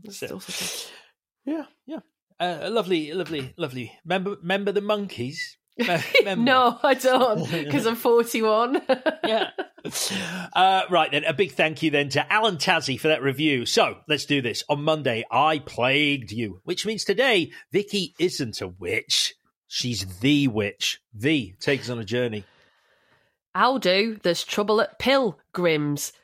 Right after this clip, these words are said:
Speaker 1: As in sixteen thirties New England, a family of two pure Puritans are expelled from their community and banished to the edge of the forest where there be witches.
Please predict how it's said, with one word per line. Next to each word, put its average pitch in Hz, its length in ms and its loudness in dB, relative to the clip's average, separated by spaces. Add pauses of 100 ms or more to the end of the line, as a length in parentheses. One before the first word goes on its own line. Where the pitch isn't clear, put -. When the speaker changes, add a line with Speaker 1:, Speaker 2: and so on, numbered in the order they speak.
(160)
Speaker 1:
As 202 180 2
in 202 140 0
sixteen 285 520 -2
thirties 240 500 -2
New 233 180 2
England, 175 480 0
a 170 60 -6
family 233 420 0
of 185 120 -4
two 285 300 2
pure 254 280 0
Puritans 190 760 -2
are 185 120 0
expelled 226 460 -2
from 220 120 -2
their 202 140 0
community 214 680 -2 (280)
and 175 180 -2
banished 208 420 0
to 196 60 -6
the 180 140 -2
edge 202 240 -2
of 196 100 -4
the 180 80 -2
forest 175 480 0
where 156 180 0
there 175 280 0
be 160 160 -4
witches. - 600 -4